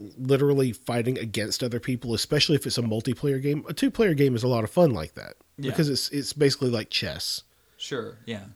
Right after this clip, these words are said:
Speaker 1: There are games like, uh, nineteen sixty Making of a President that's about, um, the, uh, election of Nixon versus
Speaker 2: Mm-hmm.
Speaker 1: Kennedy.
Speaker 2: Kennedy, yeah.
Speaker 1: That one's a ton of fun. But
Speaker 2: Okay.
Speaker 1: it, and Twilight Struggle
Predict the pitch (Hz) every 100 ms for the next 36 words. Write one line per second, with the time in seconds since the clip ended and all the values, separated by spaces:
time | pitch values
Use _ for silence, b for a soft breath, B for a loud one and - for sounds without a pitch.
0 | - 143 135 139 127 120 131 113 113 127
1 | 127 120 - - 127 113 107 - 113 107
2 | - 110 110 110 - 92 98 98 101 95
3 | - 90 87 85 82 85 _ _ _ _
4 | _ b b b b b b b _ 147
5 | 127 113 107 101 - _ - 127 131 -
6 | - 120 120 110 - 104 101 95 - 147
7 | 120 - - 110 104 101 - 101 156 123
8 | 113 123 120 117 113 113 107 110 151 107
9 | 107 139 143 147 123 110 - - - 165
10 | 127 - 87 71 - _ _ 127 170 175
11 | 139 139 120 - 135 139 135 120 - 117
12 | 127 151 160